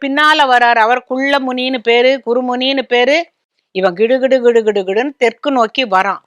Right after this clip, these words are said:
ஒரு இடத்துல வந்தான், அவனால முடியல, இந்த ரெண்டு மலையும் தூக்கி எப்படிரா இவ்வளவு தூரம் வந்துட்டோமேன்னுட்டு அப்படி கீழே வச்சுட்டு உடம்பெல்லாம் வேர்வையெல்லாம் தொடச்சுக்கிட்டு, "சரி வா திருப்பி எடுக்கலாம்." அவர் வராரான்னு திரும்பி பார்த்தா அவர் பின்னால வந்துகிட்டு இருக்காரு.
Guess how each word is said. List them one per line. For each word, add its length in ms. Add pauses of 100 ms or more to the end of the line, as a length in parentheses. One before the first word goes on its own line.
(540)
ஒரு 240
இடத்துல 420
வந்தான், 380 (680)
அவனால 400 (220)
முடியல, 380 (100)
இந்த 140
ரெண்டு 420
மலையும் 540
தூக்கி 380 (120)
எப்படிரா 400
இவ்வளவு 400
தூரம் 340
வந்துட்டோமேன்னுட்டு 800 (420)
அப்படி 260
கீழே 300
வச்சுட்டு 440 (640)
உடம்பெல்லாம் 500
வேர்வையெல்லாம் 680
தொடச்சுக்கிட்டு, 500 (300)
"சரி 280
வா 140 (320)
திருப்பி 280
எடுக்கலாம்." 400
அவர் 220
வராரான்னு 540
திரும்பி 260
பார்த்தா 300
அவர் 280
பின்னால 520
வந்துகிட்டு 400
இருக்காரு. 300